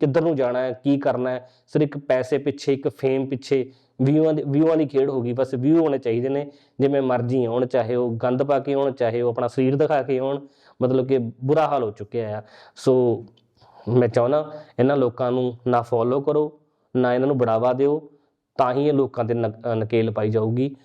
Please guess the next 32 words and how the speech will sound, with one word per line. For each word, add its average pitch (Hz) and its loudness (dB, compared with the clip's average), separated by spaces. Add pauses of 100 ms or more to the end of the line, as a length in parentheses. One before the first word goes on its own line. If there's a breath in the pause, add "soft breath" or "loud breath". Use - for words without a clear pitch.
(240 loud breath)
ਨਹੀਂ 127 4
ਤਾਂ 135 0
ਫਿਰ 127 -2
ਆਉਣ 117 0
ਵਾਲਾ 113 0
ਟਾਈਮ 110 -6
ਬਹੁਤ 117 0
ਮਾੜਾ, 107 -4
ਤੁਹਾਨੂੰ 110 -4
ਪਤਾ 117 -12
ਹੀ 113 -10
ਹੈ, 117 -14
ਤੁਸੀਂ 120 -6
ਸਾਰੇ 123 0
ਸਿਆਣੇ 98 -4
ਹੀ 92 -14
ਹੋ। - -18 (800 soft breath)
ਸੋ 107 2
ਇੰਨੀ 110 2
ਕੁ 113 2
ਗੱਲ 120 2
ਕਰਨੀ 123 0
ਸੀ। 143 -6
ਅਹ - -2
ਉਮੀਦ 120 0
ਹੈ 120 2
ਤੁਹਾਨੂੰ 127 -2
ਪਸੰਦ 110 -4
ਆਊਗੀ। 120 -2 (520 loud breath)
ਚੈਨਲ 120 2
ਸਬਸਕ੍ਰਾਈਬ 120 0
ਕਰੋ, 135 -2